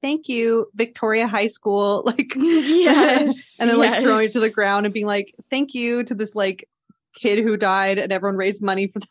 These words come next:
Speaker 1: <laughs> Like, what the fuck? Yeah. That's what we were doing. Um, but none of that was as bad as these <laughs> celebrities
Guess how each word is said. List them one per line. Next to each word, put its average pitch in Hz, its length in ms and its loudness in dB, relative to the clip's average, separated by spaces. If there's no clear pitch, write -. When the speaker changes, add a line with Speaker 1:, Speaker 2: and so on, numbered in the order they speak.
Speaker 1:
<laughs> - 140 -12
Like, 349 160 -6
what 339 160 -8
the 359 120 -4
fuck? 220 160 -4
Yeah. 160 300 0
That's - 800 -6
what 202 460 -2
we 185 240 -4
were 180 140 -4
doing. 175 380 -6
Um, 226 380 0
but 240 200 -2
none 233 240 0
of 381 140 -2
that 202 400 -2
was 196 220 -4
as 190 160 -10
bad 202 560 -2
as 180 760 -4
these 196 480 -6
<laughs> - 20 -20
celebrities 233 1200 -2